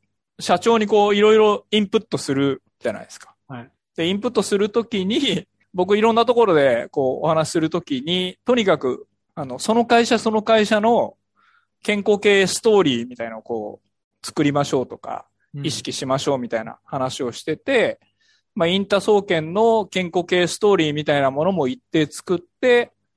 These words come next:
Speaker 1: こう話をしてるんですけど、
Speaker 2: はい。
Speaker 1: その中で、
Speaker 2: うん。
Speaker 1: まあ、キーワードとしてはその、イノベーション。どこの会社でも、
Speaker 2: うん。うん。
Speaker 1: 最近よくイノベーションってキーワードを使うと思うんですけど、
Speaker 2: うん。
Speaker 1: まあ、インタ総研も、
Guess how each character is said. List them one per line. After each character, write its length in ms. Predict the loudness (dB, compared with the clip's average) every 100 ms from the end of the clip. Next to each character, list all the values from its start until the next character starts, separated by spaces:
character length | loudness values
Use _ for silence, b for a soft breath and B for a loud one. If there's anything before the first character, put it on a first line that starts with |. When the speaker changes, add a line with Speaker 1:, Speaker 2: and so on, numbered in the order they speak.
| _
Speaker 1:
こ 120 | -4
う 20 | -2
話 400 | 0 -2 -2 -4
を 240 | -6 -10 _ _ _
し 120 | -2
て 120 | 0
る 120 | 0
ん 80 | -2
で 80 | -10
す 80 | -16
け 100 | -8
ど、 320 | -6 -6 -8 _
Speaker 2:
は 120 | -12
い。 20 |
Speaker 1:
そ 140 | -2 0
の 120 | 2
中 280 | 2 2 2
で、 380 | 2 0 -4 _ -16
Speaker 2:
う 40 |
ん。 140 | -16 -16 _ _ _
Speaker 1:
ま 140 | -6
あ、 40 | -6 -6
キ 260 | -6 -2
ー 40 | 2
ワ 160 | 4
ー 20 | 4
ド 140 | 2
と 120 | 0
し 100 | -2
て 80 | 0
は 100 | 0
そ 120 | 0
の、 380 | -6 -6 -6 -8 _
イ 100 | -2
ノ 160 | 2 4
ベ 180 | 4 2
ー 40 |
シ 120 | 0
ョ 40 | -4
ン。 120 | -8 _ _ _
ど 180 | -4 -2
こ 100 | 2
の 80 | 2
会 200 | 4 4
社 100 | 2
で 80 | 0
も、 260 | -2 -8 _ _ _ _
Speaker 2:
う 40 |
ん。 40 | -12
う 20 |
ん。 100 | -12 _ _
Speaker 1:
最 220 | -2 -2
近 180 | 0 -4
よ 140 | -4 -4
く 280 | -6 -12 _
イ 100 | -4
ノ 100 | -2
ベ 140 | 2 2
ー 20 |
シ 100 | 0
ョ 40 |
ン 40 | -8
っ 20 |
て 100 | -12
キ 160 | -4 0
ー 60 |
ワ 140 | 2 2
ー 20 |
ド 120 | -2
を 120 | -12 _ _ _ _ -14
使 180 | -2 -2
う 80 |
と 80 | -2
思 140 | -6 -8
う 20 |
ん 40 |
で 80 | -12
す 80 | -14
け 80 | -6
ど、 320 | -4 -4 -8 -20
Speaker 2:
う 20 |
ん。 40 | -20 B -4
Speaker 1:
ま 60 |
あ、 20 |
イ 120 | 0 0
ン 60 |
タ 120 | 0
総 220 | 2 0 2
研 320 | 0 -2 -2
も、 420 | 2 4 2 -2